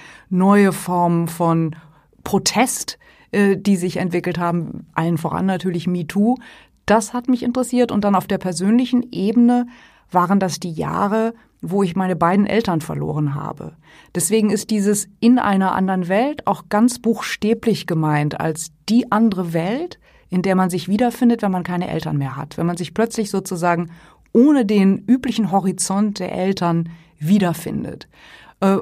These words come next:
von daher war es sozusagen eine mehrfach andere Welt, in der ich mich wiederfand.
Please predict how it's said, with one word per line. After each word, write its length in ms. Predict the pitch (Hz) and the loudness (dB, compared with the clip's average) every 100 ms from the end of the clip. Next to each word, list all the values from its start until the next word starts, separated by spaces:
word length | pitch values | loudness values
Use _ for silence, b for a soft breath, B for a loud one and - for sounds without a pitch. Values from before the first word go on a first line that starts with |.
| - | -4
von 220 | - 214 | -4 0
daher 280 | 202 214 220 | 2 2 2
war 120 | 208 | 2
es 80 | 208 | 0
sozusagen 360 | 208 - 202 202 | -4 -2 -2 0
eine 240 | 185 185 | -2 -2
mehrfach 1120 | 190 175 - - - 190 202 269 - 247 - - | -4 -4 -12 -12 -2 2 4 2 2 0 -2 -2
andere 500 | - 220 240 190 165 | 2 4 4 2 0
Welt, 460 | 170 180 320 349 - B B B | -2 -2 -4 -6 -10 B B B
in 180 | - 208 | 0 2
der 160 | 214 208 | 4 2
ich 120 | 196 | 0
mich 240 | 202 175 | -2 -2
wiederfand. 800 | 175 214 247 - 247 269 330 349 | -2 -2 -2 -6 -4 -2 -2 -6